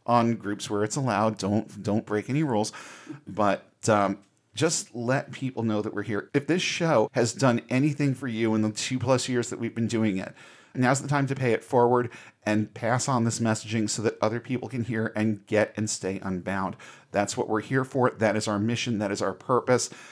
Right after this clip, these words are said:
I'm not here to become a millionaire. I'm here to help some people get their lives back, and I need your help, and I need you to help me do that. Okay, we can do this together. Patreon dot com slash unbound podcast network if you can help us out financially, and if not,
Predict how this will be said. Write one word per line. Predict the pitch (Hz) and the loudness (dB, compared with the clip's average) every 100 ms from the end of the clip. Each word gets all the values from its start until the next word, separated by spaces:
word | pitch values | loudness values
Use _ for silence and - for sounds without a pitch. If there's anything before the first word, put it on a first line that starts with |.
| - - | -20 -2
I'm | 110 104 | 2 4
not | 107 110 | 4 4
here | 127 | 2
to | 123 | 0
become | 117 - 123 127 127 | -2 -6 -4 0 2
a | |
millionaire. | 123 120 120 113 113 113 110 | 2 2 2 2 2 2 0
I'm | 117 110 | 0 0
here | - 143 135 | 2 2 2
to | - 123 113 101 - | 0 0 0 -2 -4
help | 120 131 | -2 0
some | - | -2
people | 127 120 117 | -2 -4 -4
get | 107 | -2
their | 104 | -2
lives | 110 113 110 | -2 0 0
back, | - 110 110 - - - _ | 0 2 0 -4 -20 -20 _
and | 113 104 | 2 2
I | 113 | 2
need | 110 110 98 | 2 2 0
your | 95 113 127 | 2 4 4
help, | 113 104 101 - - - - | 0 -2 -2 -6 -20 -12 -2
and | 123 | 2
I | 127 | 4
need | 131 120 | 4 0
you | 120 | -2
to | 139 | -2
help | 123 117 120 - | -2 -2 -2 -2
me | 110 107 | -4 -4
do | 98 98 | -6 -6
that. | 98 92 98 - - _ 104 | -6 -6 -8 -10 -18 _ -12
Okay, | 95 110 | -4 -2
we | 104 | -2
can | 117 117 | -2 -2
do | 113 | -2
this | 110 104 | -2 -4
together. | - 98 104 92 92 - - - _ _ - | -6 -4 -2 0 -2 -6 -18 -20 _ _ -2
Patreon | 131 131 139 131 | 0 0 2 4
dot | 120 113 | 6 4
com | 135 127 | 4 2
slash | 127 131 110 - | 2 2 2 0
unbound | 120 117 123 117 | 0 2 2 2
podcast | 127 113 - 107 120 | 2 2 0 -2 0
network | 120 131 - | 0 0 -2
if | 123 127 | -4 -2
you | 113 | -4
can | 131 | -6
help | 101 123 123 | -4 -6 -4
us | 110 | -4
out | 113 107 | -2 -2
financially, | 101 107 120 131 135 127 | -2 0 0 0 0 0
and | 98 - | 0 0
if | 127 - | 0 0
not, | 113 113 113 | -2 2 2